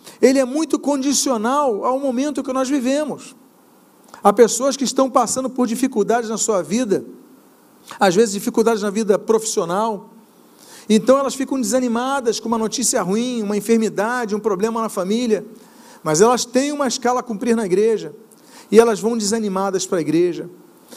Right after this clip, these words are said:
e é por isso que entra o poder da intercessão de uns pelos outros. Quando você notar que alguém está fraco, desanimado, o, qual é a função do corpo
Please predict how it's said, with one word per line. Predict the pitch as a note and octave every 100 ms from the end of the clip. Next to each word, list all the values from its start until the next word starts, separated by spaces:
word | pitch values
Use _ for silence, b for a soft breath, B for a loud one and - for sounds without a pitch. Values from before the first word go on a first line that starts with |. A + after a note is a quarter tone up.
| B
e | E3+
é | F#3+
por | F#3+ F3
isso | G#3+ G#3 A#3
que | - F#3+
entra | G#3 A3 G3+ D#3 C#3 - B B
o | F#3
poder | F#3 F3+ G3+
da | G3
intercessão | G3 G3+ G3+ F#3+ - G3 F3+
de |
uns | F3+ E3+
pelos | F3 E3 B2
outros. | D3 D3 - - - - B B B B
Quando | - F#3+
você | G3 G3+ A#3
notar | A#3+ A3 B3+ A3+
que | A#3+
alguém | A3 A#3
está | A3 - A#3 A#3
fraco, | - A3 G#3 F#3+ E3+
desanimado, | D3+ F#3 A3+ G#3 G3+ G#3 F#3 - - - - B B -
o, | E3
qual | - A#3+
é | C#4
a |
função | - C4 A3+ - - C4+ C4+
do | A#3+
corpo | - - C4+ A3+ - E3